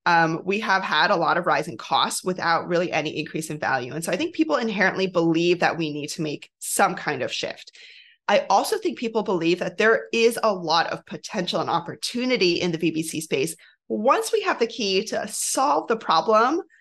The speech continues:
of, like, understanding and improving patient outcomes, which is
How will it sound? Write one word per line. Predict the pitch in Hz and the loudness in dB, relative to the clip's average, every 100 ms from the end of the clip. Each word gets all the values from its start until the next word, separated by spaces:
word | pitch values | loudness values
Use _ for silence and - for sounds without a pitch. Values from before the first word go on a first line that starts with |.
| _ _ | _ _
of, | 170 175 | -2 0
like, | 180 170 151 - _ _ - | 2 2 0 -6 _ _ 2
understanding | 226 240 214 220 233 208 185 185 - | 4 6 2 0 0 2 2 0 -2
and | 175 | -4
improving | 160 - 165 156 | -4 -2 -2 -2
patient | 165 151 160 | -4 -4 -2
outcomes, | 135 - 160 170 | -2 -2 -6 -4
which | 180 | -2
is | 175 165 | -2 -2